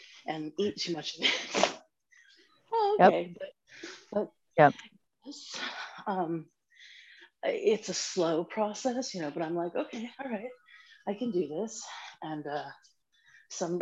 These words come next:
Speaker 1: some days, I don't know why I do better with the walking in the house than the walking outside. I don't know.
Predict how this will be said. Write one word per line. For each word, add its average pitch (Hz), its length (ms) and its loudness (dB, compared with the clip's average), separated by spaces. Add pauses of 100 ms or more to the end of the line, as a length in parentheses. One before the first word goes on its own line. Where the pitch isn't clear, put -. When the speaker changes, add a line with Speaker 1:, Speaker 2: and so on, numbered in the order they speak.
(120)
Speaker 1:
some 170 180 -2
days, 165 180 -2 (240)
I - 40 -6
don't 403 240 -2
know 220 60 0
why 190 480 -4
I 190 80 2
do 185 180 -2
better 180 460 0 (500)
with 170 140 -6
the 175 80 2
walking 180 380 0
in 160 100 -2
the 156 60 -6
house 190 600 -2 (120)
than 180 120 -2
the 160 100 -6
walking 165 400 -4
outside. 160 580 -4 (840)
I 240 40 -2
don't 277 160 0
know. 285 220 2